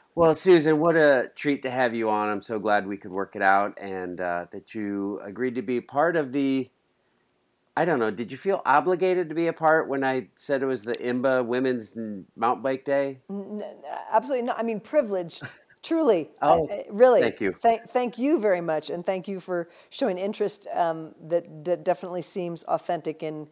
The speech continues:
Speaker 2: in, um, getting women on board, um, because it is, it's, it's such a beautiful thing. I,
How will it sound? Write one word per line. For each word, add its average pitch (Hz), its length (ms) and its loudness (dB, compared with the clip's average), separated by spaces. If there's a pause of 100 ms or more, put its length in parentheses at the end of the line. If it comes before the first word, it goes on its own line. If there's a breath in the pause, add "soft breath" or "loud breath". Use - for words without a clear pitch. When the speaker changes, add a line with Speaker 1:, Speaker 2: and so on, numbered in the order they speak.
(380 soft breath)
Speaker 2:
in, 156 320 -6
um, 151 420 -8
getting 170 280 0
women 165 240 -4
on 156 180 -4
board, 147 460 0 (420 soft breath)
um, 143 360 -4
because 190 340 0
it 196 80 -2
is, 190 460 -2
it's, 175 300 -12
it's 202 220 -6
such - 460 -2
a - 20 -12
beautiful 160 400 -4
thing. 151 220 -6
I, 160 200 -2